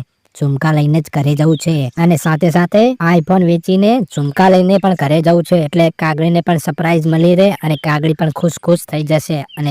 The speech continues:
પછી વાહ વાહ કરશે. અને અત્યારે હવે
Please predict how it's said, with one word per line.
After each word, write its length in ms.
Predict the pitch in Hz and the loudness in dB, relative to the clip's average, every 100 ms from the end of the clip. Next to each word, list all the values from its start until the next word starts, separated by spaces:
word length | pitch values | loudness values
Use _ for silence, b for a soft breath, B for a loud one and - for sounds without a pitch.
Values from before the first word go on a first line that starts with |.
| 139 | -4
પછી 240 | 143 180 | -6 -4
વાહ 220 | 143 143 147 | -2 -2 -2
વાહ 160 | 156 143 | -2 -2
કરશે. 340 | 147 131 185 160 127 b b - | -6 -6 -6 -6 -8 b b -8
અને 140 | 156 - | -6 -6
અત્યારે 340 | 147 165 170 170 | -4 0 2 2
હવે 180 | 143 | 2